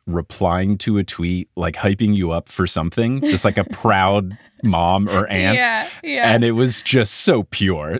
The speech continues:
Speaker 1: just so pure to see Sheryl being like, "Go Jordan," or whatever it was. Ah,
Speaker 2: She's
Speaker 1: delightful.
Speaker 2: the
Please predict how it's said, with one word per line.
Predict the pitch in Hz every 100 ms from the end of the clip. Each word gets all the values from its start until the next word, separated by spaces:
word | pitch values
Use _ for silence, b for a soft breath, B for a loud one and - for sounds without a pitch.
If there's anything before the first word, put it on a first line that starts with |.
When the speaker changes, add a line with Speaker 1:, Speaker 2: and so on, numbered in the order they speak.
| 349
Speaker 1:
just | 214 196 370
so | 196 285
pure | - 131 131
to | 120 107
see | - 107
Sheryl | 104 117 101
being | 98 110
like, | 120 135 -
"Go | 440 427
Jordan," | 427 427 403 370 127
or | 120
whatever | 113 120 120 113
it | 95
was. | 87 76 80
Ah, | 92 107 90
Speaker 2:
She's | 80
Speaker 1:
delightful. | 87 - - -
Speaker 2:
the | 180